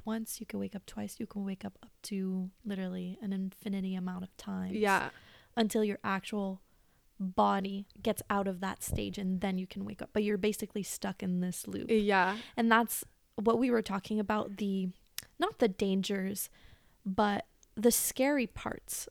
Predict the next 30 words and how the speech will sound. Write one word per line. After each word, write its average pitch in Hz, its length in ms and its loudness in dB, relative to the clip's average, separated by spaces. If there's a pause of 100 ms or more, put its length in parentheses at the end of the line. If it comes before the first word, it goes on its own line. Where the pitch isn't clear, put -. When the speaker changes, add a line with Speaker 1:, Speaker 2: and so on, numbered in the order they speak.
Speaker 1:
of 208 540 2 (640)
lucid 233 480 4
dreaming. - 560 -6
Speaker 2:
Yeah. 202 360 8
Speaker 1:
Such 247 200 4
as 226 160 4
this. 214 500 -2
Speaker 2:
'Cause 214 160 12
I 226 140 12
had 302 140 10
never 226 560 10
experienced 202 760 6
that 175 200 8
before. 180 600 6
I 196 140 10
didn't 254 180 10
know 202 120 10
what 190 100 8
it 180 120 8
was, 175 380 10
and 185 80 6
I 180 120 6
was 185 160 4
genuinely 208 580 6
thinking 175 460 4
that 170 160 2
there 175 100 4
was 170 120 0
something 180 380 2
wrong 175 560 6